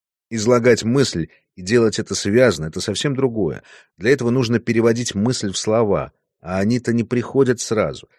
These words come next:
Их надо мучительно искать, рыться в памяти, связывая фразы, а фразы должны воплощать и развивать мысль. Нет, это совсем не то, что просто сразу,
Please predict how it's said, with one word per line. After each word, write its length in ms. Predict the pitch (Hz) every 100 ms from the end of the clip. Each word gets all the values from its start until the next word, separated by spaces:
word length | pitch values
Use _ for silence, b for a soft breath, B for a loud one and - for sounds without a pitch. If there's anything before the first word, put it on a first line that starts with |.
| _
Их 180 | 101 -
надо 200 | 131 120
мучительно 600 | 131 123 131 120 131 139
искать, 560 | 127 - 156 95 - 98
рыться 380 | 120 120 -
в 80 | 127
памяти, 600 | _ 135 123 85 71 - - b
связывая 680 | - 101 120 104 110 110
фразы, 680 | 104 - 113 131 113 67 64 - _
а 100 | 90
фразы 400 | 87 104 123 113
должны 320 | 107 110 113
воплощать 680 | 107 101 104 104 - 120 110
и 40 |
развивать 560 | 107 101 107 101 120 -
мысль. 300 | 73 - - _ _ _ _ -
Нет, 300 | 107 107 -
это 180 | - 107
совсем 440 | - 120 135 139
не 100 | 127
то, 320 | 120 - 139 - b b
что 220 | - -
просто 400 | - 123 131 -
сразу, 500 | 80 98 117 104 82